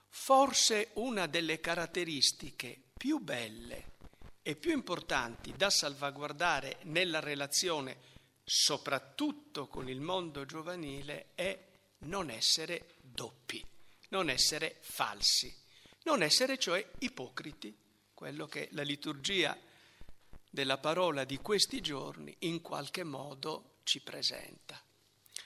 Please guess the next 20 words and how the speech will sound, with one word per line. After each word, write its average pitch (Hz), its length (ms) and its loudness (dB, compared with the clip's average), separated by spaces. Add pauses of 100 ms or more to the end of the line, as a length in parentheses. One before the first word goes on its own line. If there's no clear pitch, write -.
(380)
Eh, 170 300 2
doppi 226 560 4
registri, 208 1000 2 (200)
tripli 214 480 0
registri 190 1300 0
da 170 140 0
presentare, 165 1200 2
ehm, 151 460 -8 (280)
non 151 500 -6
sono 139 300 -4
congrui. - 460 -14 (2000)
Stili 233 500 4
di 190 160 4
vita 214 360 6
che 202 100 4
in 185 100 6
qualche 180 340 4
modo 180 420 6
devono 190 640 8
avere 175 800 6